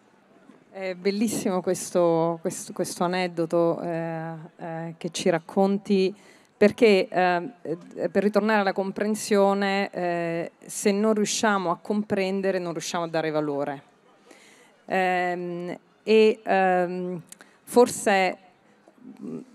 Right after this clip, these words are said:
mi ricollegherei anche a quello che si è detto un po' della, degli agricoltori, ehm,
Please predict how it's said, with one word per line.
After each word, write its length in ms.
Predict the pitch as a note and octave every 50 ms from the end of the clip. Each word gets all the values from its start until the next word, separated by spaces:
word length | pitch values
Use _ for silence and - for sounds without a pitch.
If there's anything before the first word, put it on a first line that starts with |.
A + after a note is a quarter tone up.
| - - -
mi 360 | - - - - G#3 G#3+ A3+
ricollegherei 840 | A3 A3 G#3+ - A3+ A3 A3 A3 G#3 G#3 A3 A3 A#3 A#3+ A#3 A3 G#3
anche 260 | G#3 A3 A3 G#3+ G#3+
a 60 | G3
quello 260 | - - G#3+ G3+ G3+
che 80 | G3 F#3
si 200 | E3 - - F#3+
è 20 |
detto 320 | F3+ F3 G3 G3 - - G3+
un 160 | F#3+ F3+ -
po' 340 | - F#3+ F3+ F3+ F3 F3 F3
della, 960 | E3+ D#3+ E3 E3 D#3+ D#3+ D#3+ E3 D#3+ D#3 D3+ D3+ D3+ D3+ D3+ D3+ D#3 D#3+ - - -
degli 380 | - - - E3+ E3+ E3 E3
agricoltori, 880 | F3 E3+ F3 F3 E3 E3 D#3+ D#3+ - - F3+ D#3+ D3+ D3 D3 D3+ D3 C#3+ - _ _ - - - _ _ - _
ehm, 800 | - - G3 G3 G3 F#3+ F#3+ F#3 F#3 F#3 F#3 F#3 F#3 F3+ F3+